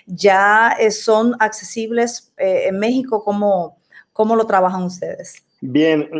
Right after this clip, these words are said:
Speaker 2: en México lo trabajamos en dos vertientes. Aquí en México ya se puede realizar un paciente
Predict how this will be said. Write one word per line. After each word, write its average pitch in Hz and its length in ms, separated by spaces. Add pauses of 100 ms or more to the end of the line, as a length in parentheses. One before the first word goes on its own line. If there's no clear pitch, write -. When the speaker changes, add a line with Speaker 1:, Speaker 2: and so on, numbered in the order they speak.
Speaker 2:
en 135 240
México 170 340
lo 135 140
trabajamos 151 640
en 117 100
dos 127 180
vertientes. 110 560
Aquí 170 260
en 170 100
México 160 680
ya 135 160
se - 160
puede 156 240
realizar 123 440
un 139 100
paciente 127 540